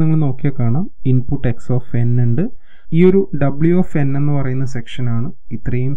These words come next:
സെക്ഷനായിട്ട് നമുക്ക് തന്നിട്ടുള്ളത്. That is this whole section is W of n. ഇവിടെ നിങ്ങൾ നോക്കിയാൽ കാണാം അതിൻ്റെ ഔട്ട് എന്ന് പറയുന്നത് W of n ആണ്. ഈ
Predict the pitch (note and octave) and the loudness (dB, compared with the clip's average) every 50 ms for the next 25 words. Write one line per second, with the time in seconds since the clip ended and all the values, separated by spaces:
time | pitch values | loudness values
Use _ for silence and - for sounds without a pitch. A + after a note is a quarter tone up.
0 | - - G2 - - - A#2 A2+ A2+ G#2+ - B2+ A#2 A2 G#2+ - - C#3+ C#3 C3 | -2 -2 -2 -4 -2 -2 0 0 0 0 -2 -2 -2 -2 -2 -2 -2 -2 -2 -2
1 | B2 - B2+ A2 G#2+ G#2 A2 A2 - D3+ F3+ G3+ - - - - - - - - | -4 -4 -4 -4 -4 -2 -2 0 0 -2 -2 -4 -6 -10 -12 -12 -16 -20 -20 -20
2 | - - - - - - C3+ D3+ D#3+ - - - - C3 B2+ C3 B2+ G2+ G2+ A2+ | -20 -20 -18 -12 -8 -4 -2 -2 0 0 -2 -4 -4 -2 -2 -2 -2 -2 -2 -2
3 | A2+ - - A#2 A#2+ D#3 G#3+ A3+ - - - - - - A2 G#2+ A2 A2 A#2 A#2 | -2 -2 -2 0 0 0 -2 -2 -4 -8 -10 -10 -10 -8 -6 -4 -4 -2 -2 -2
4 | A#2 A2+ A2+ A2 - A#2 A#2+ - C3 C3+ - C3+ C3+ C3+ C3+ C3+ C3 C3 B2+ - | -2 -2 -2 -2 -2 -4 -4 -2 -2 -2 -2 0 0 -2 -2 -2 -2 -2 -2 -2
5 | - C3+ C3 C3+ B2 B2 D3 D3+ D3 C3 A#2+ A#2+ B2 B2 A#2+ A2+ A2+ A#2 A2+ - | -4 -4 -2 -2 -2 0 0 -2 -2 -2 0 0 0 0 0 0 0 -2 -2 -2
6 | - C#3+ C#3 C#3 C#3 C3 B2 A#2+ A2+ A#2 A#2 B2 E3+ A#3 - - - - - - | 0 0 0 0 0 0 0 0 0 0 0 0 -2 -2 -4 -6 -10 -12 -16 -18
7 | - - - - - A2 A2 A2 A2 A2+ A2+ A2+ B2 D3 - - E3 C3+ B2 A#2 | -16 -16 -10 -6 -2 0 0 0 2 0 0 0 0 -2 -2 -2 -2 -2 0 -2
8 | A2 G2+ G2+ G2+ - - - - - - - - F#3+ | -2 -4 -4 -6 -8 -12 -16 -16 -16 -10 -2 0 2